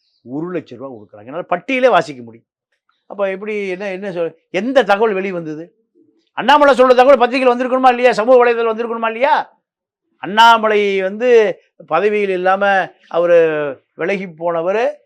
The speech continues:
எடுக்கிறாரு. ஏன் ஊடகங்கள், புலனாய்வு புலிகள் எங்க போயிட்டாங்க? புலனாய்வு புலிகள் பூராமே எங்க இருக்காங்கன்னா, பெண் நிறுவனத்தினுடைய சம்பள பட்டியலில் இருக்காங்க.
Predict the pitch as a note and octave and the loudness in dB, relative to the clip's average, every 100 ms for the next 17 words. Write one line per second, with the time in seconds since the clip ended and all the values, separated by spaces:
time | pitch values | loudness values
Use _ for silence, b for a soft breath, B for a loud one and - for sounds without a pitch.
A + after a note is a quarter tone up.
0 | _ _ _ _ D#3+ D#3+ D3+ C3 B2 _ | _ _ _ _ -8 -4 -4 -4 -8 _
1 | _ _ _ _ _ _ _ - D#3 B2 | _ _ _ _ _ _ _ -20 -18 -16
2 | C#3+ D#3+ D3 C3+ - _ _ _ D#3+ F3+ | -10 -10 -10 -14 -16 _ _ _ -6 -4
3 | F3 E3 C3 E3 F3+ F3 E3 D3+ D#3+ B2 | -4 -6 -8 -8 -6 -4 -6 -8 -12 -12
4 | A2 _ _ _ _ _ _ _ _ _ | -16 _ _ _ _ _ _ _ _ _
5 | _ _ - F#3 G3 F#3+ F#3 E3+ C#3+ F3+ | _ _ -6 -4 0 0 0 -6 -8 -6
6 | E3+ D3+ D3+ F#3 F#3 G3 F#3 F3 F#3 E3+ | -6 -8 -6 -4 -2 -4 -6 -6 -8 -6
7 | F3 G3+ B3+ A3 _ _ _ _ F#3+ A3+ | -6 -2 -2 -2 _ _ _ _ -6 -6
8 | G#3 E3+ F#3+ F#3 E3+ C#3+ C#3+ C3+ B2+ D#3 | -10 -8 -8 -6 -8 -8 -12 -10 -8 -8
9 | F#3 A3 F#3 D3 C3 B2+ A#2 _ _ | -8 -8 -8 -12 -16 -18 -20 _ _